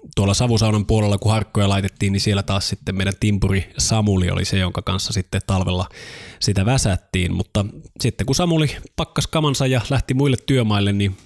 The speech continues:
Miskan kanssa me ollaan täällä sitten pyöritty. Ja se on hauska ollut huomata myös, meillä on Miskan kanssa aika erilaiset työtavat.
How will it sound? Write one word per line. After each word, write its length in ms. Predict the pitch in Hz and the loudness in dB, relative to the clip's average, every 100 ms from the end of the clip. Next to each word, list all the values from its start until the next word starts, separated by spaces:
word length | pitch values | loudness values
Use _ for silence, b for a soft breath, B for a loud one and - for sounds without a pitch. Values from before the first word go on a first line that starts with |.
| B | B
Miskan 320 | 143 117 98 | -2 -2 -2
kanssa 300 | 95 143 - | -2 -2 -2
me 60 | 135 | -2
ollaan 200 | 123 117 | 0 0
täällä 180 | 117 110 | 0 0
sitten 320 | 110 - 107 _ | -2 -4 -8 _
pyöritty. 500 | 127 110 98 - - B B B B B B B B B | 0 0 -2 -6 -10 B B B B B B B B B
Ja 60 | 120 | 0
se 60 | 139 | 2
on 60 | |
hauska 280 | 170 180 160 | 2 0 0
ollut 120 | 143 | 2
huomata 320 | 170 139 104 | 2 2 0
myös, 260 | 104 110 104 | 2 2 2
meillä 200 | 110 107 | 2 2
on 60 | 110 | 2
Miskan 240 | 123 - | -2 -2
kanssa 240 | 101 - | -2 0
aika 180 | 104 110 | 0 0
erilaiset 440 | 120 110 92 90 - | 0 0 0 -2 -4
työtavat. 680 | - 117 90 90 87 - - | 0 2 2 -2 -4 -4 -8